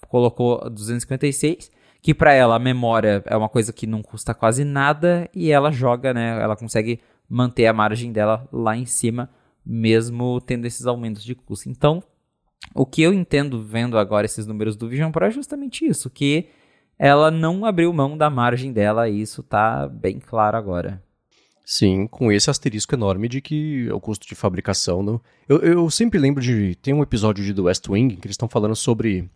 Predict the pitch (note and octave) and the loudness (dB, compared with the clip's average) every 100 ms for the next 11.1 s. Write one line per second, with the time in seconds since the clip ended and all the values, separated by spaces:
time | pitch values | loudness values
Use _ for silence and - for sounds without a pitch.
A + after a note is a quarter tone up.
0 | - - G2 - D#3+ F3 - F3+ F3+ - | -4 -4 -2 2 2 2 0 0 0 -2
1 | F3 D#3+ G2+ C3 F3 F3 _ _ _ - | -2 0 2 2 2 -4 _ _ _ 2
2 | B2+ A2 G#2 A#2 B2 - B2+ A#2+ C#3 G#2 | 4 6 4 2 0 0 0 0 0 0
3 | F2 F2+ - - - A2 A#2 - B2+ A#2+ | -2 -4 -10 -12 -2 2 2 2 0 0
4 | A2+ - D#3+ - E3+ G3+ G3 - F#3+ F#3+ | -2 0 2 4 4 2 2 0 0 0
5 | F#3+ F#3+ F#3 - A#2+ C#3 D3 D#3+ D3+ D3 | 0 0 0 2 0 0 -2 0 0 0
6 | D3 F3+ - B2 C3+ D3 D#3 C#3+ - - | 0 0 2 2 2 2 2 2 0 -4
7 | D3 F3+ - G#2 E2 E2+ - G#2 F#2+ A#2 | -4 -4 0 0 0 -6 -6 -4 -2 -4
8 | A#2 E3+ A2 G#2+ B2 _ _ _ _ _ | 0 0 0 -6 -6 _ _ _ _ _
9 | _ G#2 G2 F#2 A2 A2 B2 C#3+ B2+ A2 | _ 2 4 2 2 2 2 0 0 0
10 | A2 - B2 C#3 D#3 D#3+ E3+ F#3+ G3+ B2+ | 0 0 0 0 0 2 2 2 2 2